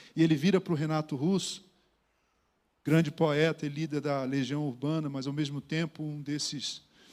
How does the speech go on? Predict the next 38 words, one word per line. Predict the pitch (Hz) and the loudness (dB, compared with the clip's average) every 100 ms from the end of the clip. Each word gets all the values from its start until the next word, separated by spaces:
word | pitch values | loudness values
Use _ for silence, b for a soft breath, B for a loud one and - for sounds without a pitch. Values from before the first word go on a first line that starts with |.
| B B B _ | B B B _
artistas | 120 180 - 175 156 - 127 - - | -4 -4 2 2 2 0 -4 -6 -10
que | - | -12
viveu | 120 143 131 170 | -10 -4 2 2
uma | 156 123 | 2 -2
vida | 151 143 | -2 -4
desvairada | 131 131 139 127 123 139 143 131 123 | -4 -4 0 0 0 -2 -2 -4 -8
de, | 117 127 113 110 _ _ _ B B B B - | -8 -8 -8 -10 _ _ _ B B B B -6
de | 123 | 0
sexo, | - - 151 147 147 - 120 | 0 2 2 0 -2 -6 -6
drogas | 123 139 147 143 139 127 113 123 | -2 2 4 2 0 -6 -8 -8
e, | 135 127 123 117 - _ - | -8 -8 -8 -10 -14 _ -8
enfim, | 160 - 143 127 127 | -8 -6 -6 -6 0
autodestrutivamente. | 139 147 139 135 - - - 143 131 127 139 147 - _ b b b | 2 2 -2 -10 -10 -8 -6 -4 -4 -4 -6 -6 -10 _ b b b
E | 160 | 0
o | |
Jô | 147 165 | 2 0
fala | 160 156 | 2 0
assim: | - 151 | 0 -4
"Qual | - 254 | 0 0
é | |
a, | 233 | 0
qual, | 233 254 226 B B | -2 -2 -2 B B
qual | 262 | -2
é | |
a | 240 | 2
coisa | 226 208 | 4 6
que | 202 | 4
você | 202 - | 0 2
mais | 185 190 | 4 4
deseja? | 160 170 120 147 143 | 6 4 4 0 0
O | |
que | 247 | -2
você | 240 254 | 0 0
mais | 247 247 - | 2 2 2
quer | - 208 202 | 2 2 2
pra | 175 | 0
sua | - 160 | 0 0
vida? | 131 123 120 107 | -2 -4 -8 -10